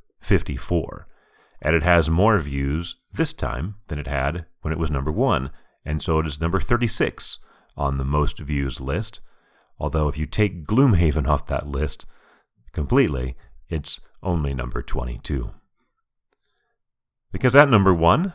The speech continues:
for the fourteenth time in a row, and the fifteenth time overall, is Gloomhaven,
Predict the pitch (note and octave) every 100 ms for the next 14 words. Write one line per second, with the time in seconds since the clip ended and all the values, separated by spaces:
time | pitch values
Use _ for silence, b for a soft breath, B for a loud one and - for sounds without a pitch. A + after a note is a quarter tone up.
0 | - - C#2+ C2+ A#1 - - B2+ A2+ -
1 | F3 B2+ D#2 - - - D2 C2 - C2+
2 | B1 A#1 B1 G#2+ - C#2 C2+ B1+ - E3
3 | - E2 C2+ - D#2+ C2+ C2+ C2+ G2+ F2+
4 | G#2 E3+ G2 D#2 C#2+ C2+ C#2 G2